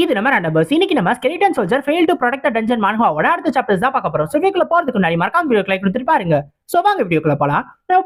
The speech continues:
போன சாப்டர்ஸ்ல என்ன பார்த்திருப்போம்னா, நம்ம ஸ்கெல்லி இருக்கும்ல, அது அந்த லெனா கூட சேர்ந்து ரூண்ட் வாட் ஆஃப் ஸ்பைடருக்கு போயிருக்கும். எதுக்காக அப்படின்னா, அது இருக்கிற டஞ்சன்ல அந்த டஞ்சனே நம்ம ஸ்கெல்லியை டிவோர் பண்ண ட்ரை பண்ணும். அதே மாதிரி அந்த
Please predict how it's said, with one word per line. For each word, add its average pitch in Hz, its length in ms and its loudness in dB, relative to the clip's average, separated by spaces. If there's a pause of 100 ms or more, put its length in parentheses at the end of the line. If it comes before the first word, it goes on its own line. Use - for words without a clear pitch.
போன 392 200 2
சாப்டர்ஸ்ல 247 380 0
என்ன 302 140 0
பார்த்திருப்போம்னா, 165 460 -2
நம்ம 330 140 -2
ஸ்கெல்லி 330 240 2
இருக்கும்ல, 151 300 0 (360)
அது 160 140 2 (280)
அந்த 254 160 0
லெனா 381 260 0
கூட 240 180 2
சேர்ந்து 156 240 2 (320)
ரூண்ட் 359 340 2
வாட் 208 200 0
ஆஃப் 269 100 -2
ஸ்பைடருக்கு 220 460 -2
போயிருக்கும். 147 340 -2 (260)
எதுக்காக 311 340 0
அப்படின்னா, 185 340 0 (300)
அது 175 120 2
இருக்கிற 381 280 2
டஞ்சன்ல 269 400 0
அந்த 262 180 0
டஞ்சனே 302 400 0
நம்ம 294 160 0
ஸ்கெல்லியை 285 340 4
டிவோர் 311 280 2
பண்ண 226 180 0
ட்ரை 226 180 2
பண்ணும். 143 220 -4 (260)
அதே 254 160 0 (100)
மாதிரி 160 220 0 (300)
அந்த 311 120 0